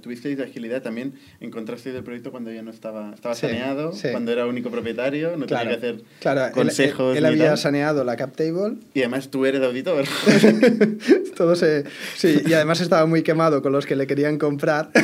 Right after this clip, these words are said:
Speaker 2: <laughs> y nosotros aparecimos como los chavales majos que van a hacer una operación justa.
Speaker 1: Eso ayuda, eso ayuda. Oye, una cosa que veo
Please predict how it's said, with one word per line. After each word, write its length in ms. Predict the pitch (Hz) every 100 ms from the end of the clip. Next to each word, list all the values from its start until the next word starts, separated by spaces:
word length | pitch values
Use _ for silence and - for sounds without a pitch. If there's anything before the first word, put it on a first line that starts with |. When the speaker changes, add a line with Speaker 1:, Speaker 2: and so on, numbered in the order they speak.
| - 214
Speaker 2:
<laughs> 360 | - - - -
y 60 |
nosotros 380 | 160 151 147 151
aparecimos 520 | 160 147 139 143 147
como 140 | 147 143
los 260 | 135 139
chavales 380 | - 143 139 143
majos 420 | 156 151 156 202 - - -
que 220 | 175 160
van 140 | 143 156
a 40 |
hacer 160 | 160 151
una 120 | 143
operación 340 | 135 131 135
justa. 400 | 135 123 120 113 -
Speaker 1:
Eso 180 | 131 139
ayuda, 380 | 117 110 110 107 - _
eso 100 | 117
ayuda. 300 | 104 101 101 _ - - - - - -
Oye, 120 | 151
una 140 | 165 170
cosa 160 | 190
que 100 | 165
veo 320 | 143 135 -